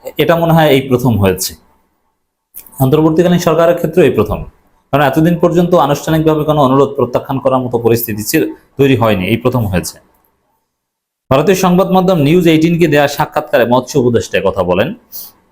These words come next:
বন্ধুত্বের নজির হিসেবে দুর্গাপূজার সময় সাবেক প্রধানমন্ত্রী শেখ হাসিনা চার হাজার টন ইলিশ ভারতে পাঠাতেন।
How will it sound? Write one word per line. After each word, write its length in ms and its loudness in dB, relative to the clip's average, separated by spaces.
বন্ধুত্বের 520 2
নজির 360 2
হিসেবে 560 2
দুর্গাপূজার 460 4
সময় 340 2
সাবেক 360 0
প্রধানমন্ত্রী 500 -2
শেখ 160 0
হাসিনা 260 2
চার 280 2
হাজার 300 2
টন 260 2
ইলিশ 280 2
ভারতে 300 0
পাঠাতেন। 440 -4